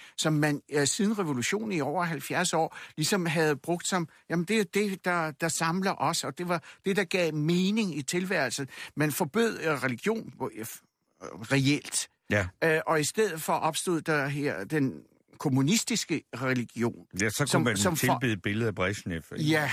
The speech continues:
Speaker 1: og Stalin og Lenin og alle de andre helgener. Øh, da det så kollapsede, havde man brug for noget andet, og der har man så kastet sig over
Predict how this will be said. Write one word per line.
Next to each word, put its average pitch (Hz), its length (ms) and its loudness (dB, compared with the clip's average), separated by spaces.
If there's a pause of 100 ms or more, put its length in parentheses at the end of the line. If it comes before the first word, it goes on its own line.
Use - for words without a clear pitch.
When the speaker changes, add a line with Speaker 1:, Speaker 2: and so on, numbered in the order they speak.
(160)
Speaker 1:
og 123 160 -2
Stalin 160 640 0
og 101 140 -4
Lenin 165 520 2
og 120 240 -2
alle 170 220 0
de 156 160 -4
andre 160 400 0
helgener. 131 520 0 (800)
Øh, 151 80 4
da 151 320 2
det 226 220 0
så 269 100 0
kollapsede, 160 600 0
havde 170 160 4
man 160 160 2
brug 180 220 -4
for 190 120 -2
noget 139 240 2
andet, 98 320 -2
og 135 80 0 (140)
der 220 60 4
har 240 200 2
man 180 180 2
så 151 180 0
kastet 156 460 -6
sig 143 120 -2
over 135 340 0